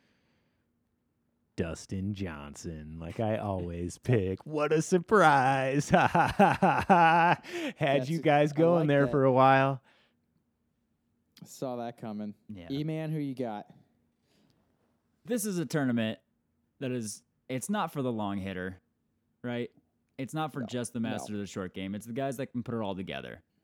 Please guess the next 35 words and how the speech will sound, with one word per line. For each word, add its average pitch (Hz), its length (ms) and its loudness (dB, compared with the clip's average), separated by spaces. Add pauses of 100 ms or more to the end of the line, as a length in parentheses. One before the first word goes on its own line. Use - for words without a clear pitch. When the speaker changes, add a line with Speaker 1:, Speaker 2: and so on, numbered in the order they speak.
(260)
Speaker 3:
And 107 80 -6
I 117 60 -2
think 120 180 -4
one 123 220 -2
guy 95 320 -2 (360)
that 101 120 -4
is 104 100 -4
doing 101 220 -4
that 90 200 -4
right 101 240 -4
on 107 220 -6
time 98 260 -6
for 92 80 -14
this 92 160 -12
tournament, 82 440 -10 (880)
I 104 80 -10
think 104 160 -12
he 104 80 -10
gets 101 180 -10
his 95 140 -12
first - 380 -8
P 113 160 -6
G 110 160 -6
A 104 100 -4
Tour 104 260 -6
win. 117 400 -4 (680)
I'm 113 160 -4
taking 87 560 -8 (720)
the 107 100 -8
finger-snapping 113 840 -4
king 101 180 -4
of 98 80 -6
the 95 60 -6
first 92 340 -6
round, 80 400 -6